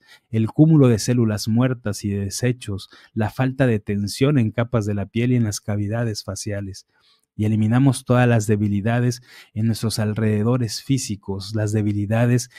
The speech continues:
en integración estructural. Vamos a fortalecer para ir eliminando las ojeras y las bolsas de los ojos. Aumentamos la circulación sanguínea en la zona y aumentamos la tensión en cavidad craneal,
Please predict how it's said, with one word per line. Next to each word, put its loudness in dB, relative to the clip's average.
en 2
integración 2
estructural. -6
Vamos -2
a 0
fortalecer -8
para -6
ir -2
eliminando 0
las -2
ojeras -2
y 0
las -4
bolsas 2
de 0
los -4
ojos. -6
Aumentamos 2
la 2
circulación 0
sanguínea 2
en 0
la -2
zona 0
y 4
aumentamos 0
la -2
tensión 0
en 2
cavidad 0
craneal, -4